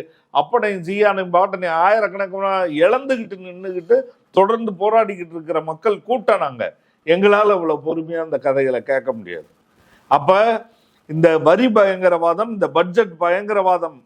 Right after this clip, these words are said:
பொருளாதார பயங்கரவாதம் என்பது இந்தியாவை துண்டாடக்கூடிய செயல். தமிழ்நாட்டு மக்களை இதோடு நீ உங்க ஒரு முடிவெடுங்கன்னு சொல்லக்கூடிய விஷயம்.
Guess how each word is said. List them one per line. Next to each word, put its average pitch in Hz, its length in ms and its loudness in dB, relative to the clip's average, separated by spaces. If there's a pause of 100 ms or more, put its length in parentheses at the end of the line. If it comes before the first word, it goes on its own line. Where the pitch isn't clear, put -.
(100)
பொருளாதார 202 720 2
பயங்கரவாதம் 175 680 -2
என்பது 185 560 -2 (760)
இந்தியாவை 208 800 2
துண்டாடக்கூடிய 220 800 -2
செயல். 180 520 -2 (1160)
தமிழ்நாட்டு 214 560 2
மக்களை 208 840 -2 (320)
இதோடு 254 460 4
நீ 233 140 -6
உங்க 196 320 -2
ஒரு 185 140 0
முடிவெடுங்கன்னு 262 680 0
சொல்லக்கூடிய 196 500 -2
விஷயம். 175 500 -4